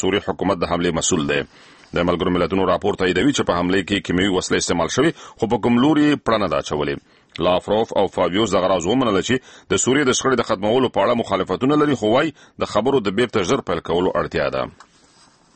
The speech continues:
په شمالي کوریا کې د ملګرو ملتونو د بشري حقوقو د سرغړونو د څېړنې کمیسیون مشر وایي، پیونګ یونګ د ملګرو ملتونو له هلو ځلو سره مرسته نه کوي. د ملګرو ملتونو د کمیسیون مشر مایکل کربي نن په جنیوا کې د ملګرو ملتونو د بشري حقوقو شورا ته یو راپور وړاندې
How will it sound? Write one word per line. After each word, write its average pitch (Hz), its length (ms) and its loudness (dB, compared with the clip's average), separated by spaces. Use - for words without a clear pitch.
په 98 320 4
شمالي 113 320 0
کوریا 113 180 2
کې 113 140 -6
د 110 40 0
ملګرو 113 280 0
ملتونو 107 280 0
د 113 120 2
بشري 104 240 0
حقوقو 113 240 0
د 104 80 -2
سرغړونو 104 420 0
د 101 140 -2
څېړنې 107 300 0
کمیسیون 104 460 0
مشر 113 240 0
وایي، 110 360 2
پیونګ 117 420 -2
یونګ 131 260 0
د 113 100 -2
ملګرو 113 320 0
ملتونو 110 340 0
له 101 100 2
هلو 98 180 0
ځلو 110 200 -2
سره 98 160 -2
مرسته 90 280 -2
نه 82 120 -4
کوي. 71 180 -4
د 80 160 2
ملګرو 82 280 0
ملتونو 85 280 -2
د 85 120 -2
کمیسیون 87 400 -2
مشر 104 220 0
مایکل 95 340 0
کربي 110 340 2
نن 110 160 0
په 101 120 -2
جنیوا 92 240 0
کې 120 120 -4
د 131 120 2
ملګرو 113 300 0
ملتونو 107 300 2
د 123 140 0
بشري 107 260 0
حقوقو 117 280 -2
شورا 110 260 2
ته 117 80 2
یو 104 80 2
راپور 104 260 0
وړاندې 73 300 -2